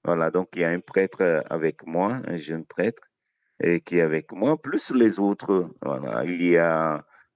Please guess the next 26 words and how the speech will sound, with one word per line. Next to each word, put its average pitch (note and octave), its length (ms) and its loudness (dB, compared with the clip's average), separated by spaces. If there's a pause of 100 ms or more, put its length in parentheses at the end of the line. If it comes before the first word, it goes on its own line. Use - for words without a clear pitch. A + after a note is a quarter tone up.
(180)
donc, E2+ 360 0
euh, E2+ 280 4
les E2 220 0
animateurs, F2 1040 2
il D#2+ 200 -12
y D#2 60 -2
a D#2+ 60 0
le, D#2+ 400 0
la D2+ 120 0
coordinatrice D#2 840 -6
qui - 180 -8
est D2+ 100 0
là, F#2+ 440 -2 (380)
et - 140 -6
l'administrateur, E2+ 1120 0
euh, D#2+ 500 -2
le, D2+ 460 -6
al-, C#2+ 440 -8 (480)
les E2+ 120 0
techniciens. F#2+ 880 -4 (640)
Mais D3+ 240 2
nous A2+ 160 0
sommes A2 520 -2 (480)
un C3+ 120 0
peu D3+ 400 2 (120)
plus, C3+ 640 4